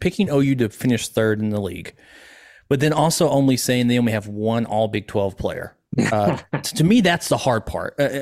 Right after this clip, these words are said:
Speaker 1: unless you're saying their schedule is such of a cakewalk, they should win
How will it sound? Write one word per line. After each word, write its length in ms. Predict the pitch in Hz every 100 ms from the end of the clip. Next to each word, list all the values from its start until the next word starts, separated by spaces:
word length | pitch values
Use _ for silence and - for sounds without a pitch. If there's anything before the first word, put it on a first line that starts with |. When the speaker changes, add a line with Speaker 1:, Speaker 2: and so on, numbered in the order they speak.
| 135
Speaker 1:
unless 380 | 160 175 202 -
you're 80 |
saying 540 | 165 160 147 139 127 120 - _ _ _ _ _ _ _ _ _ -
their 200 | 139 139
schedule 480 | - 147 143 135 120
is 60 |
such 320 | - - 127
of 80 | 139
a 60 | 139
cakewalk, 720 | - 117 - 107 95 101 - -
they 220 | 113 110
should 400 | 98 - 123 127
win 480 | 123 127 123 120 120